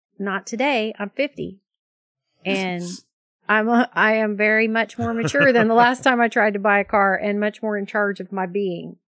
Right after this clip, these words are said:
Speaker 2: I have, I get the feeling that anytime I'm buying something from someone,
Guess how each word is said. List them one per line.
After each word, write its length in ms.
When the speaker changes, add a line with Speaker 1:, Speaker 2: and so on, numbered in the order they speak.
Speaker 2:
I 180
have, 240
I 80
get 220
the 100
feeling 580
that 140
anytime 320
I'm 180
buying 340
something 380
from 200
someone, 540